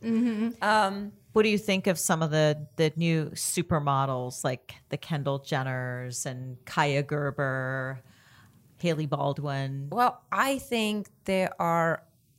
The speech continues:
Speaker 2: uh, absolutely beautiful, gorgeous, gorgeous young girls. And, uh, and they would have probably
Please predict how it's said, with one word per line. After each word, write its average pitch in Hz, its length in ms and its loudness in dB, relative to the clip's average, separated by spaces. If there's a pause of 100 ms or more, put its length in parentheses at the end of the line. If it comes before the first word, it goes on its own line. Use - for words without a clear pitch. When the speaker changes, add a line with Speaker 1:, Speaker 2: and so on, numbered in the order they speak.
(480)
Speaker 2:
uh, 135 240 0 (260)
absolutely 196 760 -2
beautiful, 151 760 -8 (120)
gorgeous, 240 580 4
gorgeous 185 640 -4
young 143 260 -2
girls. - 520 -8
And, 208 260 -2 (680)
uh, 208 300 6 (880)
and 240 180 0
they 254 140 4
would 240 200 0
have 247 200 -2
probably 254 520 -4